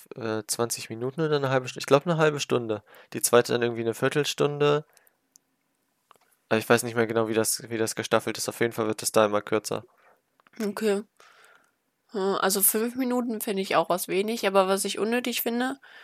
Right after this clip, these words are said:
Speaker 2: wenn man irgendwie die ersten sechs Stunden hat oder noch die siebte Stunde, weil da hat man ja zwischen der sechsten und siebten Stunde noch eine Pause,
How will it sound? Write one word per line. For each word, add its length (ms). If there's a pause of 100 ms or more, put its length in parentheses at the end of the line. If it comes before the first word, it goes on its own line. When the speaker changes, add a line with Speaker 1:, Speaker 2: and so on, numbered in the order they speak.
(160)
Speaker 2:
wenn 140
man 400 (180)
irgendwie 300
die 180
ersten 400
sechs 260
Stunden 320
hat 300 (460)
oder 160
noch 160
die 100
siebte 340
Stunde, 360
weil 100
da 140
hat 80
man 160
ja 260
zwischen 300
der 100
sechsten 300
und 80
siebten 340
Stunde 380
noch 180
eine 80
Pause, 560